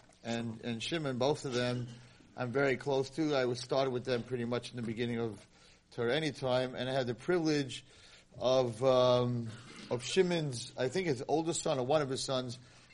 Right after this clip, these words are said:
to be named after me. His actually name is Zachariah,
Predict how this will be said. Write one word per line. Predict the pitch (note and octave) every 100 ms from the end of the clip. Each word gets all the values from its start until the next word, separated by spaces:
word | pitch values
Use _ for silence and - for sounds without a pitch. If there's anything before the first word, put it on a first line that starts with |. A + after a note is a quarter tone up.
| -
to | C#3
be |
named | C#3 D#3 D3
after | D3+ D#3 - C#3
me. | A#2
His | A2 B2+
actually | B2+ C#3+ A#2+
name | C3 B2
is | A#2
Zachariah, | A2 - E3+ D3 A#2+